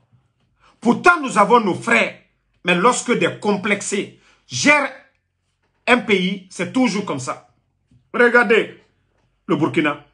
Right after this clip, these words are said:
Je ne soutiens pas, voilà, je ne suis pas là pour faire l'éloge de Ibrahim Traoré, mais il faut voir les projets en cours. Les projets en cours au Burkina.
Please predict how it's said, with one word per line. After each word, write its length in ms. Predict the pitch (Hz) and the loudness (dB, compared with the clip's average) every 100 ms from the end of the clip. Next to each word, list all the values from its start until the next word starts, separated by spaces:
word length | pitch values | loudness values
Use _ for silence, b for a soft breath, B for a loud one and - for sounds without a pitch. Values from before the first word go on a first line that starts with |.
| _ _ _ _ - | _ _ _ _ -4
Je 120 | 165 | 0
ne 80 | 175 | 0
soutiens 320 | 180 - 180 | -2 -2 -2
pas, 580 | 131 190 180 135 - _ _ _ _ _ | 2 2 2 -2 -12 _ _ _ _ _
voilà, 540 | 143 170 151 123 - _ _ _ _ _ _ - | 2 4 2 -2 -16 _ _ _ _ _ _ -6
je 120 | 151 | -4
ne 60 | |
suis 160 | 147 - | -4 -4
pas 160 | 156 190 | 0 2
là 140 | 175 | 2
pour 120 | 147 | 0
faire 180 | 127 165 | 0 2
l'éloge 360 | 151 160 160 127 | 2 2 0 2
de 220 | 135 135 | 0 2
Ibrahim 320 | 185 180 165 | 0 2 0
Traoré, 500 | 143 135 131 - - _ - | 0 -2 -2 -6 -10 _ -12
mais 340 | 147 151 156 156 | -2 0 -2 -6
il 60 | |
faut 200 | 139 196 | -4 -2
voir 280 | 151 156 165 | 0 2 2
les 120 | 139 | 2
projets 600 | 131 165 160 131 175 185 | -4 -2 -2 2 0 0
en 120 | 160 131 | -4 -6
cours. 520 | 160 226 196 123 - _ _ _ _ _ _ _ _ _ | -4 -2 -2 -4 -14 _ _ _ _ _ _ _ _ _
Les 160 | 156 131 | -4 -2
projets 460 | 165 202 196 208 180 | 4 4 6 2 0
en 100 | 135 | -4
cours 200 | 170 156 | 2 2
au 80 | 127 | 2
Burkina. 440 | 127 127 123 127 | -4 -4 -6 -6